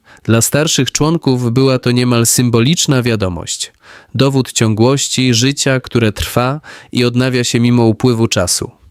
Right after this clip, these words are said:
Pojawiły się łzy wzruszenia, spontaniczne gesty bliskości, uściski i słowa, które zwykle zostają niewypowiedziane.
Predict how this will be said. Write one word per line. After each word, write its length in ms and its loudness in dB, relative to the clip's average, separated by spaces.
Pojawiły 460 2
się 180 0
łzy 280 2
wzruszenia, 680 0
spontaniczne 800 0
gesty 340 -2
bliskości, 760 -2
uściski 680 -2
i 60 -2
słowa, 500 0
które 280 0
zwykle 480 0
zostają 520 0
niewypowiedziane. 920 -2